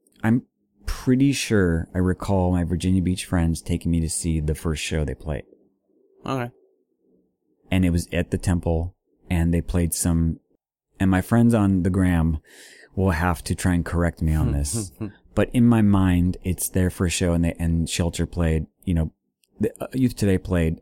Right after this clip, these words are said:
Speaker 1: a few songs after, which is the same guys, clearly. Um, but they played some of the seven Inch songs,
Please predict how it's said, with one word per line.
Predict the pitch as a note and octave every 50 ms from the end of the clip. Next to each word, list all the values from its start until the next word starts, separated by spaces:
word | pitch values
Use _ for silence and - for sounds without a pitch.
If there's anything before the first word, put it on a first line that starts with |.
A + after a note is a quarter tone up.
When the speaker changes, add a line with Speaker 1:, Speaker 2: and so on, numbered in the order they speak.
| -
Speaker 1:
a | - E2
few | - - F#2 F2 F2 E2+ _ -
songs | - - - F2 E2 D#2+ D2
after, | E2 D#2 D#2 - - D2+
which | C2+ C2+ - -
is | -
the | - - D2+
same | - - D2 D2 D2+ D2 - -
guys, | D2 C2 C2+ C2 C2+ - _ _ _ _ - - _ _ _ _ _ _ _ _ _ _ _ -
clearly. | - - F2+ D#2+ D#2 D2+ D2 - _ _ -
Um, | F2+ F2 D#2+ D#2+ D#2+
but | D2 - D2+
they | F2+ E2
played | - - F2+ E2+ D#2+
some | - - E2+ D#2+
of | D#2
the | D#2
seven | C#2+ - - D2 C2+ A#1+ A1
Inch | G1+ - -
songs, | - - - - - - - -